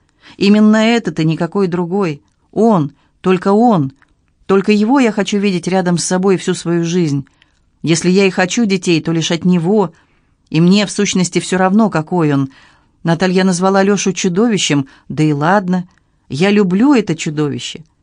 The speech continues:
Если мне когда-то придется отдать свою жизнь, то я отдам за него и за наших с ним детей.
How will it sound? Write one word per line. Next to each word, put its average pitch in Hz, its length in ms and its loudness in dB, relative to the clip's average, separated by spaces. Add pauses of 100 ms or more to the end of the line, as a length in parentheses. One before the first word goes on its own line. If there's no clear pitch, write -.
(460)
Если 190 280 0
мне 220 160 4
когда-то 208 440 -2
придется 190 480 -2
отдать 175 300 -2
свою 180 300 0
жизнь, 180 320 0 (340)
то 175 80 -6
я 190 240 0
отдам 180 360 0
за 165 140 0
него 185 440 2 (240)
и 160 100 -4
за 170 160 0
наших 180 400 -2
с - 80 -8
ним 202 220 2
детей. 170 540 -2